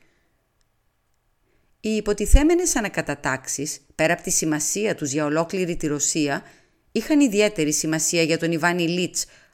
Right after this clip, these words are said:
από το γεγονός ότι προωθώντας καινούριο πρόσωπο, τον Πιότρ Πετρόβιτς και προφανώς και τον φίλο του Ζαχάρ Ιβάνοβιτς, ήταν στον ανώτατο βαθμό ευνοϊκές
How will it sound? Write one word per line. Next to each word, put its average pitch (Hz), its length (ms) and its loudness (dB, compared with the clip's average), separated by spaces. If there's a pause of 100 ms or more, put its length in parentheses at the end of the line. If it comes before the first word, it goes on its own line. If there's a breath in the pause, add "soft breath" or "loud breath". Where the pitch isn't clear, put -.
(140 soft breath)
από - 220 -4
το - 80 -4
γεγονός 147 680 -2 (280 soft breath)
ότι 165 220 -4
προωθώντας 175 760 2
καινούριο 214 480 0
πρόσωπο, 165 720 2 (260 loud breath)
τον 160 200 0
Πιότρ 214 400 0
Πετρόβιτς 160 840 -2 (200 soft breath)
και 170 120 -2
προφανώς 165 800 -2
και 165 100 -4
τον 156 200 -4
φίλο 165 460 0
του 151 160 -4
Ζαχάρ 165 500 2
Ιβάνοβιτς, 165 720 0 (500 loud breath)
ήταν 202 260 2
στον 165 280 -2
ανώτατο 233 500 0
βαθμό 185 400 0
ευνοϊκές 156 840 -2